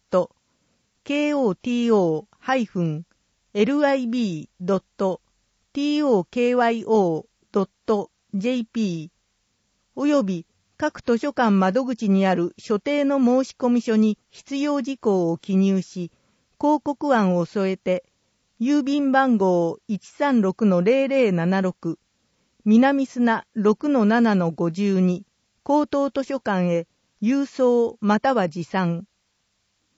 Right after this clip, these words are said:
電話三六四零三一五四。ファックス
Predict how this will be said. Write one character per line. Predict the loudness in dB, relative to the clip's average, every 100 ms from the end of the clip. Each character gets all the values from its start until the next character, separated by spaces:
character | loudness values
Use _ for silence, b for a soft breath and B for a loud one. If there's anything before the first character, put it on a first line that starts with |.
| _ _ _ _
電 | 0 2 2 2
話 | 0 -4 _ _ _
三 | _ -2 0
六 | -2 -2 -2
四 | 2 2 2
零 | 2 2 2 0 -10 _
三 | _ -2 0 -2
一 | -4 -8
五 | 0 2 2
四。 | 2 -2 -2 -10 _ _ _ _ _ _ _ _ _ _ _
フ | _
ァ | -4
ッ |
ク | -4
ス | -12 -8 -8